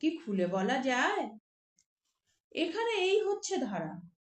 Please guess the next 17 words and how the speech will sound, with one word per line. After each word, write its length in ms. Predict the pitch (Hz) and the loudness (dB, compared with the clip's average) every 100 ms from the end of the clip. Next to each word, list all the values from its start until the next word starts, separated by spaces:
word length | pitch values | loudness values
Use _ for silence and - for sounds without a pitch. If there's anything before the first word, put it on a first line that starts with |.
| _ _ _ _ _ _ | _ _ _ _ _ _
কোনটা 460 | 247 226 233 311 | -2 -2 0 2
মানুষ 540 | 269 185 180 240 359 427 | 2 2 0 2 2 2
আর 140 | 359 | -2
কোনটা 360 | 302 247 247 269 | -2 -2 0 0
মানুষ 540 | 226 196 220 254 - | 0 0 0 -2 0
নয় 400 | 320 226 202 214 | 0 0 -2 -6
তা 240 | 220 208 233 | -6 -6 -6
চেনা 280 | 233 220 285 | -6 -2 -2
ভারী 460 | 262 - 269 359 392 | -2 -2 0 2 2
মুশকিল। 600 | 269 202 - 165 170 170 - _ _ _ _ - _ _ _ _ _ | 2 0 -6 -10 -12 -14 -20 _ _ _ _ -20 _ _ _ _ _
এবার 340 | - 339 427 277 | -4 0 0 0
দেখে 320 | 226 226 311 | -2 0 0
শুনে 260 | 359 403 | 2 2
একটা 440 | 453 440 440 440 370 | 2 -2 -2 -2 0
মানুষ 560 | 240 208 262 339 330 | 0 0 2 2 2
ঝি 100 | 392 | 2
রাখুন, 600 | 415 277 - 196 170 170 | 2 2 -2 -8 -10 -10